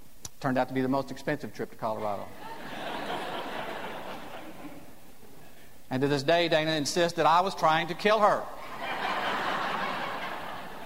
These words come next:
I tell her, "What sense would that make?" But many of us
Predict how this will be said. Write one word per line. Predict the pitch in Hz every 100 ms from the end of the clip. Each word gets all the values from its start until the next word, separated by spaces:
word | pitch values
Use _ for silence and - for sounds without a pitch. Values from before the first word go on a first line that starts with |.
| - - - - -
I | 160
tell | 220 226
her, |
"What | 175 220
sense | - 226 226
would | 240
that | 254 269
make?" | 240 214 - - - - - - - - - - - - - - - - - - - - - - - - - - - - - -
But | 226
many | 220 311 311
of | 247
us | 233 -